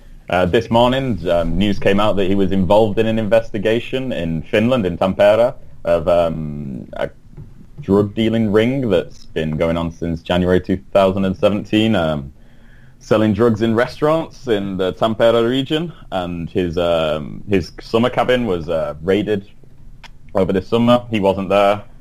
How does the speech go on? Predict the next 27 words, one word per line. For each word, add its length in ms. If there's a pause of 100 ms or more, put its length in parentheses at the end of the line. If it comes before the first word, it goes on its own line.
(160)
Uh, 480 (300)
some 200
people 200
were 200
arrested, 500 (220)
uh, 240
not 320
him. 300 (420)
And 220
right 200
now, 220
he's 180
not 220
being 180
charged 360
with 160
anything. 520
They 100
just 200
investigated 760
him 120
as 100
part 380
of 80
it. 260 (420)
And, 400
uh, 240